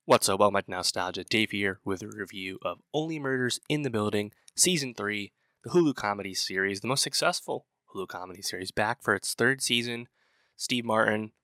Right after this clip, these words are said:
Martin Short, Selena Gomez, our trio is back to solve another murder in the Arconia in New York. Of course, this is a series that kinda came out of nowhere back in twenty twenty-one,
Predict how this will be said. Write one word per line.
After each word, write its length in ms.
Martin 220
Short, 500
Selena 340
Gomez, 720
our 100
trio 340
is 100
back 460
to 60
solve 300
another 340
murder 480
in 140
the 100
Arconia 640
in 140
New 100
York. 460
Of 140
course, 520
this 240
is 120
a 60
series 500
that 340
kinda 240
came 220
out 120
of 60
nowhere 480
back 220
in 60
twenty 240
twenty-one, 800